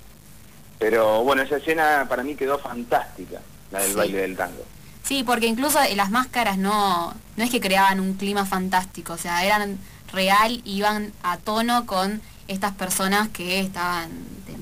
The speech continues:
Speaker 2: estaban con una
Speaker 1: Y que en
Speaker 2: locura
Speaker 1: cierto modo
Speaker 2: terrible.
Speaker 1: igual, igualmente no, no se mostraron mucho. Había,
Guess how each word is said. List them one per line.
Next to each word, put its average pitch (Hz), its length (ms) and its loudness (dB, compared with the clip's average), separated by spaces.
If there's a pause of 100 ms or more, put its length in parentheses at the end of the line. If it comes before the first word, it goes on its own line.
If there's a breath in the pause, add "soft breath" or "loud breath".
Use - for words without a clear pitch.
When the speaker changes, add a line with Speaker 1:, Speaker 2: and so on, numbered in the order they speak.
(200)
Speaker 2:
estaban 185 280 2
con 180 140 -2
una 185 100 2
Speaker 1:
Y 175 60 4
que 139 100 4
en 123 40 6
Speaker 2:
locura 170 200 4
Speaker 1:
cierto 165 120 4
modo 190 160 2
Speaker 2:
terrible. 180 120 4
Speaker 1:
igual, 175 360 2
igualmente 156 640 -4
no, 143 280 -2
no 147 120 -8
se - 120 -12
mostraron 135 600 0
mucho. 113 340 -8
Había, 139 340 0